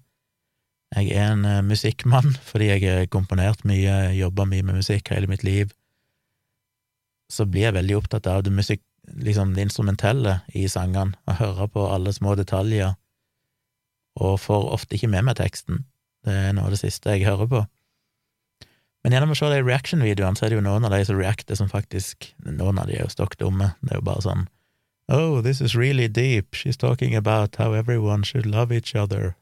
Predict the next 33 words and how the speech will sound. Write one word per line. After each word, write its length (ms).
Oh, 360
this 220
is 120
so 240
deep. 340
Wow." 500
Det 80
er 80
bare 140
sånn, 100
"Å, 120
herregud." 420
Men 80
så 40
er 80
det 60
andre 220
som 120
virkelig 300
trekker 260
ut 60
essensen 400
og 80
bare 160
sier 160
sånn, 160
"Oi, 160
shit, 300
hørte 240
dere 160
hva 100
hun 80
sa 160